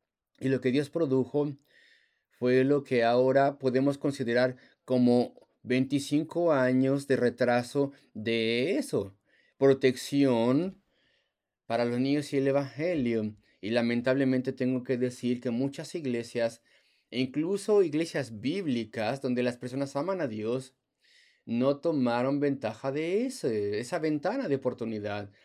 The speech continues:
No hemos visto más escuelas dominicales, ni un crecimiento. No hemos visto escuelas dominicales evangelísticas que se predique el evangelio. Frecuentemente las iglesias no tomaron lugar, perdón, no tomaron ventaja de eso. Y me parece ahora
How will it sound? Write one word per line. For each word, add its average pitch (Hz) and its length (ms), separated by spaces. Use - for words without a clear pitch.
No 120 180
hemos 156 340
visto 151 320
más 147 280
escuelas 147 340
dominicales, 117 960
ni 127 180
un 143 40
crecimiento. 135 920
No 127 140
hemos 160 180
visto 147 260
escuelas 147 320
dominicales 131 600
evangelísticas 131 920
que 139 80
se 131 120
predique 139 360
el 156 80
evangelio. 135 880
Frecuentemente 160 720
las 151 220
iglesias 147 440
no 160 140
tomaron 143 400
lugar, 143 460
perdón, 123 220
no 160 100
tomaron 151 300
ventaja 156 460
de 120 200
eso. 104 340
Y 120 80
me 131 120
parece 131 460
ahora 123 480